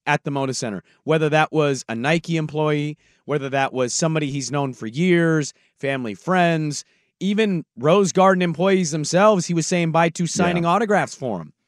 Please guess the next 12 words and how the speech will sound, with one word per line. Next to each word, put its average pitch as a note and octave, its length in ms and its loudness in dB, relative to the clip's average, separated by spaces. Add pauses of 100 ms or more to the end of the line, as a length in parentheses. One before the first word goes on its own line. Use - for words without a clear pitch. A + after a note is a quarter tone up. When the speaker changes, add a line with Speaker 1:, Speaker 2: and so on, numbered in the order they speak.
(120)
Speaker 1:
Like, B2 160 -2
Speaker 2:
Yeah. - 60 -20 (180)
Speaker 1:
"Hey, C#3 180 2
I B2 100 2
remember D3 280 0
you. G#2 140 -2
Thanks C3 280 -4
for C#3+ 120 -4
all C#3+ 100 2
your C#3 120 -2
help. D3 280 4 (220)
Hey, C#3+ 280 -4